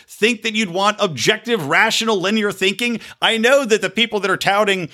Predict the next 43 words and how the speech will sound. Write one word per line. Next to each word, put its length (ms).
all 240
of 60
these 160
progressive 460
movements 360
definitely 760
are 160
not 400
rational 460
thinkers. 500
They 100
definitely 240
are 60
not 220
objective 540
thinkers, 360
but 240
shouldn't 300
everybody 260
strive 680
towards 320
that? 360
Shouldn't 280
everybody 320
see 480
cause 360
and 80
effect 320
relationships 720
and 100
be 60
like, 220
"That's 240
a 40
pretty 240
important 420
thing"? 420
Cause 300
and 80
effect 500
tend 400
to 200
govern 380